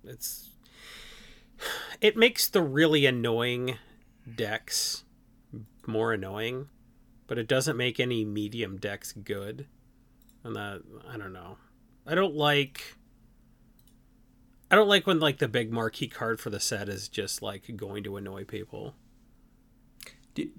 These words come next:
Speaker 2: can you picture any mythic here being worth more money than Sheoldred in three years?
Speaker 1: Um, from the base set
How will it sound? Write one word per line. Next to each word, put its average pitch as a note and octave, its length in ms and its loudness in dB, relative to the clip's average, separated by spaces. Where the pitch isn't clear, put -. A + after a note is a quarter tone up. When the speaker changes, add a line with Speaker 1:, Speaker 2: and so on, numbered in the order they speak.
Speaker 2:
can D3+ 120 4
you D3 100 10
picture D#3+ 360 4
any D#3+ 200 6
mythic C#3+ 320 2
here B2+ 280 0
being B2 360 -4
worth A#2+ 280 -4
more A#2 180 -2
money A#2 320 -2
than D3+ 160 -2
Sheoldred D3+ 460 0
in D3+ 100 -8
three D#3 200 -8
years? E3 280 -8
Speaker 1:
Um, A#2 640 -8
from C3 220 -8
the A#2 80 -2
base F2+ 320 -6
set G#2 320 -6